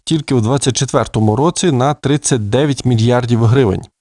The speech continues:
Що ж у них там відбувається в цьому міністерстві, що воно потребує додатково один мільярд доларів, при тому, що кількість учнів зменшилася? Це можна п'ять-десять заводів з виробництва зброї зібрати.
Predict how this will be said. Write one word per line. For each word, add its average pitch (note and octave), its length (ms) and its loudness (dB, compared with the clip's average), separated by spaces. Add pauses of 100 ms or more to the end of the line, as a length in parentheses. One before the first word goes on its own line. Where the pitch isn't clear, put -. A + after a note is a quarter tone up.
(180)
Що D3+ 220 -2
ж D#3 140 -4
у D#3 60 4
них D#3+ 140 2
там D3+ 180 0
відбувається D3+ 580 0
в - 60 -4
цьому A2 240 0
міністерстві, A#2+ 640 0
що - 200 -2
воно A#2 260 0
потребує B2 520 0
додатково A#2 720 0 (160)
один C3 280 0
мільярд A#2+ 580 0
доларів, A2+ 640 0 (260)
при A2+ 140 -2
тому, D3+ 220 0
що - 180 -4
кількість C3+ 400 -2
учнів C3+ 340 0
зменшилася? A2+ 720 -4 (460)
Це C3+ 220 0
можна C#3+ 420 0
п'ять-десять C3 1000 0
заводів B2 440 2
з G#2+ 100 -2
виробництва B2 640 0
зброї A#2+ 500 2 (200)
зібрати. G#2+ 600 0